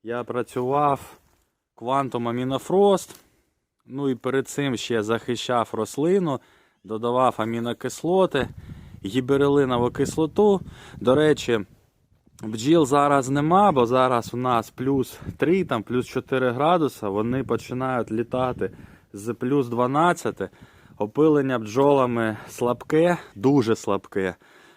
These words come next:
Тому подивимось, як спрацює гіберелинова кислота, як вона спровокує партенокарпію. Е, партенокарпія — це здатність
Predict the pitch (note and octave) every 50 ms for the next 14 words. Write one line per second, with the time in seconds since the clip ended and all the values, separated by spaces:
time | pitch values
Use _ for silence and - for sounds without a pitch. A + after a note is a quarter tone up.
0 | _ _ _ _ - A2+ B2 C3+ D3 D#3 E3 E3+ E3 D#3 C#3+ A#2+ - - - -
1 | - B2 B2 B2 D3+ D#3 D3+ C#3+ C3+ B2+ A#2+ A2 - A#2+ B2 C3 C3+ - - -
2 | C3 B2+ - - - D3 D3 D3 C#3 A#2+ G#2+ G#2+ B2 B2+ A#2+ B2+ B2+ C3 C3 C3
3 | C#3 C#3 C3+ C3 B2 A#2+ A#2+ A2+ - C3 B2 - - C#3 C#3 B2+ - E3+ F3+ F3
4 | D3+ - _ _ _ - - - - - _ _ - G#2+ A#2 B2 C#3 C3+ - B2
5 | A#2 A#2 B2 C3 C3+ C#3 C3+ B2+ - - - - - B2+ B2 A#2+ B2 B2 - -
6 | C#3 C#3+ C#3 C3+ A2+ - A#2 A#2 A2+ - C3+ C#3 C#3 C3 - - C3 B2+ A#2 -
7 | - A2 G2+ F#2+ F2+ F2 E2 - _ _ _ _ _ _ _ F2 F2+ G2+ A2 A#2
8 | A#2+ A#2+ A#2 A#2 G#2+ - B2 A#2+ - - D#3 D3+ D3 C3+ - - C#3 C3+ - -
9 | G3+ G#3+ F#3+ D3+ A#2+ - - - C#3 C#3 C#3+ D3 C3+ - - - - - - _
10 | _ _ - G#2+ A2 A2 C#3+ D3 D3+ - - B2 A2+ A2 - - _